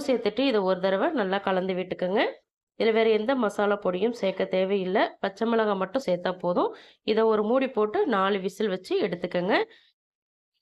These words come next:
இப்போ நான் கரெக்டா நாலு விசில் வரைக்கும் தான் வச்சிருந்தேன்.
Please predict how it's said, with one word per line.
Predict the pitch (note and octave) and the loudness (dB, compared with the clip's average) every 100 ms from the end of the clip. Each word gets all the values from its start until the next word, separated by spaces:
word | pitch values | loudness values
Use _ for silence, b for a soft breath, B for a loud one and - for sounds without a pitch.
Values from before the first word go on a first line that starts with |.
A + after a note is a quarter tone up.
| _ - A#3 | _ -6 -4
இப்போ | C4 C#4+ | 0 0
நான் | - | 2
கரெக்டா | G#3 F#3+ A#3 A3 | 0 0 0 0
நாலு | F#3 F3+ | 0 0
விசில் | F3+ G#3 F#3+ | -4 -2 0
வரைக்கும் | F3 F3+ F#3+ | 0 -2 -2
தான் | G#3 | -2
வச்சிருந்தேன். | F3+ - F3 F3 C#4+ | -2 -4 -4 0 0